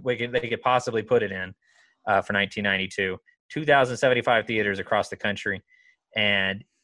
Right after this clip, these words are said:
it came in number six opening weekend with five million dollars. Uh, the number one movie that weekend was A Few Good Men,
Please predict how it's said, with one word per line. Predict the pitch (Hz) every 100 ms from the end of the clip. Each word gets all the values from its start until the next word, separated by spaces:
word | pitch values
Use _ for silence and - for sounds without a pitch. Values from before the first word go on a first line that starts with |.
| _
it | 123 120 113 _ _
came | - 117 110
in | 107
number | 104 98 87
six | - 117 107 -
opening | 104 101 - 95
weekend | 95 95 - 92 90 -
with | 104
five | - 98
million | 98 95 95
dollars. | 92 92 90 - _ _ _ _ -
Uh, | 113 110
the | 120
number | 156 139
one | 113 110 165 208
movie | 156 135 120
that | 110 110
weekend | 113 110 113 113 107
was | 107 107 104 101 -
A | 107
Few | - 156 156
Good | 143 139 123
Men, | 113 107 104